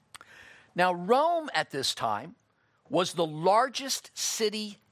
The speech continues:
in the world, with a population of over half a million, somewhere between five hundred and seven hundred thousand at this time. And this included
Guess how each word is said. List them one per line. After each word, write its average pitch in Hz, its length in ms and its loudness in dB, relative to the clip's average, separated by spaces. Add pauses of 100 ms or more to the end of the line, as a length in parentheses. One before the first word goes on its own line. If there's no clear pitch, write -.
in 185 400 -4 (220)
the 139 220 0
world, 143 720 0 (840)
with 151 120 0
a 156 80 0
population 214 960 2
of 165 240 2 (140)
over 185 840 0 (340)
half 208 520 0
a 160 100 -2
million, 151 560 -2 (760)
somewhere 269 680 0
between 190 440 -4
five 196 420 2
hundred 180 300 -4
and 123 140 -6
seven 185 440 -2
hundred 151 500 -6 (160)
thousand 120 840 0 (100)
at - 120 -14
this 117 220 -10
time. 85 240 -10 (1300)
And 165 140 -2
this 339 280 0
included 208 920 -6